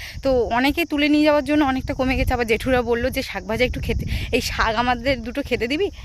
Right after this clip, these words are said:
আবার বললাম জেঠুদেরকে, "হ্যাঁ, যে খেতে, যদি তোমরা খেতে চাও তাহলে অবশ্যই গিয়ে তুলে নিয়ে আসবে।"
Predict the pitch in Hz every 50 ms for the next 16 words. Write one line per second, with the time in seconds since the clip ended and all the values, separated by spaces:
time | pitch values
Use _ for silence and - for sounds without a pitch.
0 | - - - - - 233 277 277 233 226 247 254 254 269 269 240 262 233 247 240
1 | 247 - 320 285 - 339 370 330 302 262 302 - - - 269 247 - 285 - -
2 | - - - - - - 226 233 247 269 - 262 254 269 294 - - - 226 -
3 | 247 - - 220 262 285 - 262 269 262 226 202 220 - 294 285 233 240 262 -
4 | 262 233 247 254 240 233 220 208 190 - - 311